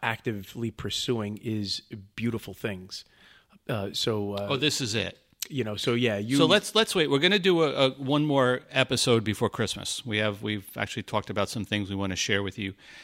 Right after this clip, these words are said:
Speaker 2: And why don't you watch it before then? And then anybody listening today, watch it before then. S-,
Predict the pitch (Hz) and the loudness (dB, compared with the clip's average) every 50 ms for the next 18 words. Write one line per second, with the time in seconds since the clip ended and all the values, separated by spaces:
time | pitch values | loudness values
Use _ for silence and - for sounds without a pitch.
0 | - _ _ - - 107 107 107 107 104 104 - 131 123 147 175 170 170 147 139 | -20 _ _ 0 4 4 6 6 4 2 0 -2 0 0 2 2 2 2 4 4
1 | 135 - - 127 110 113 98 - - 107 95 92 95 - - - _ _ _ _ | 4 4 0 -4 -4 -4 -6 -6 -8 -10 -10 -10 -12 -16 -20 -20 _ _ _ _
2 | _ _ - - - - 143 165 170 175 175 190 190 185 175 165 156 156 165 - | _ _ -20 -2 2 2 4 6 6 6 6 6 6 4 4 4 4 4 2 2
3 | - 160 143 131 - - 135 131 127 104 95 95 - - - 104 98 - - 95 | 2 0 0 0 0 0 2 4 4 4 4 2 -2 0 0 0 2 0 -2 -6
4 | 95 98 - - 101 95 95 95 101 101 - - | -8 -8 -8 -8 -8 -6 -6 -8 -8 -10 -12 -14